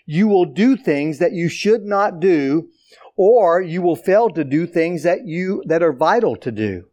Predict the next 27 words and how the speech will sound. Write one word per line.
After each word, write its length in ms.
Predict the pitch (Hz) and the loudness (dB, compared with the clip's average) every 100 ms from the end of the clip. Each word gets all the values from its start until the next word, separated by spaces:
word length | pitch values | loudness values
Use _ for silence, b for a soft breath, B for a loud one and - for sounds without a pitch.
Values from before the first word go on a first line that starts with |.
| _ _ _ B B - | _ _ _ B B -2
When 160 | 202 | 0
you 160 | 226 233 | 0 0
think 300 | 233 247 240 | 0 -2 -4
your 120 | 247 | -8
job 400 | 180 208 208 202 | 0 4 4 4
is 140 | 180 | 0
to 100 | 151 | -2
change 460 | 143 - 196 220 180 | -10 -4 -2 -2 0
your 140 | 214 | -2
child 520 | 208 - 151 143 147 156 | -2 0 2 2 2 2
and 180 | 156 | -2
you've 220 | 156 175 156 | -2 -4 -4
been 240 | 185 180 | -4 -2
given 300 | 156 180 170 | -2 -2 -2
the 80 | 139 | -4
power 400 | - 165 170 156 | -2 0 2 2
to 100 | 135 | -2
do 300 | 127 233 170 | -2 0 2
it, 200 | 147 - b b b | 0 -4 b b b
your 180 | 175 180 | -4 -2
parenting 600 | - 208 254 247 190 180 | -2 0 2 2 0 -2
will 140 | 156 | -2
tend 240 | 147 170 156 | -2 -2 -2
to 60 | |
be 120 | 139 | -2
demanding, 880 | 127 127 123 123 127 170 220 269 262 B B B | -2 -2 -2 0 0 0 0 0 -2 B B B
aggressive, 800 | 143 131 113 139 151 - 202 233 | -6 -4 0 0 0 0 0 0